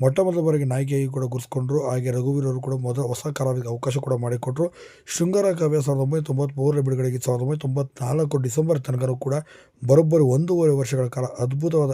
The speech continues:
ಹಿಟ್ಟನ್ನು ಕೂಡ ಪಡೆದುಕೊಳ್ತು ಅಂತಲೂ ಕೂಡ ಹೇಳ್ಬೋದು. ಇಂಥ ಅದ್ಭುತವಾದಂಥ ಸಿನಿಮಾ ನೀಡಿದಂಥ ರಘುವೀರ್ ಮತ್ತು,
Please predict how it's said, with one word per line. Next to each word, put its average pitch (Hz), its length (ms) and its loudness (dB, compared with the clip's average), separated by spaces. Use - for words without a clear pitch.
ಹಿಟ್ಟನ್ನು 131 340 -2
ಕೂಡ 131 120 0
ಪಡೆದುಕೊಳ್ತು 120 640 -4
ಅಂತಲೂ 117 220 -6
ಕೂಡ 117 120 -12
ಹೇಳ್ಬೋದು. 117 480 -4
ಇಂಥ 165 120 6
ಅದ್ಭುತವಾದಂಥ 160 640 2
ಸಿನಿಮಾ 147 300 0
ನೀಡಿದಂಥ 135 280 0
ರಘುವೀರ್ 131 360 0
ಮತ್ತು, 135 260 -4